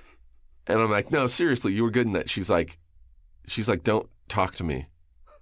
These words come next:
And I was like, "This is really weird." And then I, I look over and, like, this guy's standing there. I'm like, "That's obviously your dad." And I'm like, "You can't do that." I'm like, "Don't say that right now." And she's like, "Get the fuck out of here." And her dad was starting to g-,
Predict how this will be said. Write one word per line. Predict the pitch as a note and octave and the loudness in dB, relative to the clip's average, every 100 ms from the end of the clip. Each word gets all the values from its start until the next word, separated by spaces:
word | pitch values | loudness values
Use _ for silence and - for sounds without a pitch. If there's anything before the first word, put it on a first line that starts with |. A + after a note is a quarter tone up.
| - - | -12 -4
And | G#2+ | -2
I | G#2 | -2
was | F#2 | -2
like, | F2 D2+ - - - - - - - - - _ - | -4 -6 -12 -20 -20 -20 -20 -20 -20 -20 -20 _ -8
"This | A2 A#2+ | -4 -2
is | G#2+ | 0
really | A2 A#2 A2+ | 2 4 2
weird." | G2 B2+ A#2+ G2 - | 2 2 2 0 0
And | A2+ | 2
then | B2+ B2 - - - - | 2 0 -4 -10 -12 -2
I, | A#2+ - A#2 | 0 2 2
I | |
look | A2+ C3 C3 | 2 2 2
over | C#3 A#2 G#2 | 0 2 2
and, | G2+ G#2 C#2+ | 0 -4 -2
like, | F#2+ F2+ | -2 0
this | F#2+ - | -2 0
guy's | A2 A2+ | 0 0
standing | - G2 F#2 | 0 0 2
there. | E2+ | 0
I'm | E2+ | 0
like, | E2 D#2+ | -2 -2
"That's | D#2+ - | -4 -2
obviously | E2+ E2+ F2+ - | -2 0 0 0
your | E2 D#2+ | -2 2
dad." | F2 | 2
And | E2 | 2
I'm | D#2 | 0
like, | D2+ D2+ - - _ - - - - | -4 -6 -12 -20 _ -20 -20 -20 -18
"You | F2 D#2+ G#2+ A2 | -14 -8 -6 -4
can't | - G#2+ F2+ | 0 0 0
do | F#2+ | 2
that." | F2+ E2+ - | 2 0 -2
I'm | G#2+ G#2 G#2 | -2 -2 0
like, | G#2+ F#2 | -2 0
"Don't | A#2+ A#2+ | 0 0
say | - A2+ | 0 2
that | G#2 | 2
right | G2+ G2+ | 2 0
now." | G2+ F2 | 0 0
And | E2 | 0
she's | F#2 F#2+ | -4 -2
like, | E2+ D#2+ | -2 -2
"Get | - - - | -6 -6 -2
the | B2 | -4
fuck | - G2 - - | -2 -4 -4 -4
out | F#2 F2+ | -2 0
of | E2+ | 0
here." | E2+ D2+ - - - - - | -2 -4 -8 -20 -20 -20 -4
And | A#2 | 0
her | A#2+ | 0
dad | A2 A#2+ A#2 | 2 2 2
was | A#2+ | 0
starting | - A#2+ A#2+ B2 | 0 0 2 0
to | A2 | -2
g-, | F2+ | -6